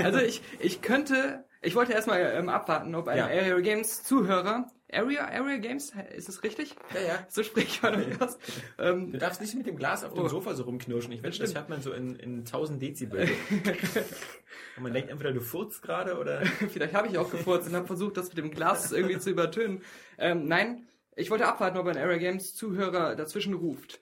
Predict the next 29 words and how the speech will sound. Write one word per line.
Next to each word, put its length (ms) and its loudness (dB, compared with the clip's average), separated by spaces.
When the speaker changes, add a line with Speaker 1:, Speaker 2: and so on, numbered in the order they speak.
Speaker 1:
Ja. 220 -8
Speaker 2:
und 160 2
sagt, 320 0
"Moment, 460 2
du 60 -6
Speaker 1:
Das 100 6
Speaker 2:
hast 140 4
Daniel 240 6
Puck 220 4
angekündigt, 500 2
aber 120 4
er 80 2
hat 80 6
noch 80 0
kein 220 4
Wort 220 4
gesagt. 440 0
Das 80 -4
Speaker 1:
Er 40 -2
Speaker 2:
könnte 20 0
Speaker 1:
singt 180 4
Speaker 2:
auch 80 2
Speaker 1:
ja 60 4
Speaker 2:
nur 80 6
ein 80 4
Speaker 1:
nur. 60 2
Speaker 2:
Trick 240 -4
sein." 300 2
Speaker 1:
<laughs> 300 -2